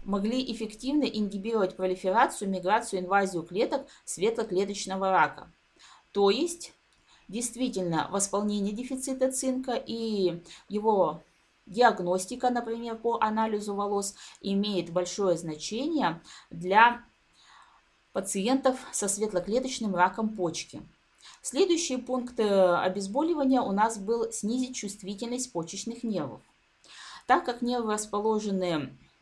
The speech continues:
очень глубоко и непосредственно на них воздействовать невозможно, то речь пойдет о рефлексотерапии. Несколько статей о том, как рефлексотерапия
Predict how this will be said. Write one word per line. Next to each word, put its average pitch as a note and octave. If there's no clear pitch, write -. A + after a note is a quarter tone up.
очень F3+
глубоко F#3+
и G3+
непосредственно A3
на G3
них A3
воздействовать F#3
невозможно, A3
то C#4+
речь A3+
пойдет A3
о F#3+
рефлексотерапии. G#3
Несколько C4
статей G3+
о G#3+
том, A3
как G3
рефлексотерапия F#3+